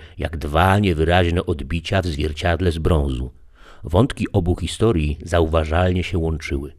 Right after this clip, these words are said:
W obozie Zawrzało młody chłopak w wymiętym mundurze zasalutował magini z szacunkiem i przekazał wezwanie od generała. "Dostaliśmy odpowiedź z miasta, czarodziejko. Nie poddadzą się".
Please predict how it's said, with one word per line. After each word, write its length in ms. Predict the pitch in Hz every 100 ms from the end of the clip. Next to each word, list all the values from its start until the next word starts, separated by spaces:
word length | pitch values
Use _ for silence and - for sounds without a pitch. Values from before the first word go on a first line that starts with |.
| _ - - -
W 160 | 85 -
obozie 400 | 82 85 82 82
Zawrzało 540 | 78 78 90 87 78 - - - - 92
młody 260 | 104 147
chłopak 680 | - 98 73 82 78 - -
w 120 | 85 78
wymiętym 480 | 85 98 123 98
mundurze 580 | 82 80 71 67 64 87 -
zasalutował 880 | 85 87 87 98 95 87 98 85 76
magini 540 | 76 76 73 73 80 95
z 40 |
szacunkiem 960 | - 76 - 78 73 - 76 87 139 - -
i 160 | 82
przekazał 560 | - - - 78 78 107
wezwanie 520 | 113 80 64 67 107
od 160 | - -
generała. 560 | 71 92 87 71 - - - - - - - - -
"Dostaliśmy 580 | 120 - 160 185 - 175
odpowiedź 500 | - - 160 170 120
z 40 |
miasta, 380 | 131 160 - 113
czarodziejko. 640 | 107 104 87 78 - 80 - - - - - _ _ _ -
Nie 120 | 123
poddadzą 480 | 165 131 143 147 113
się". 260 | 92 -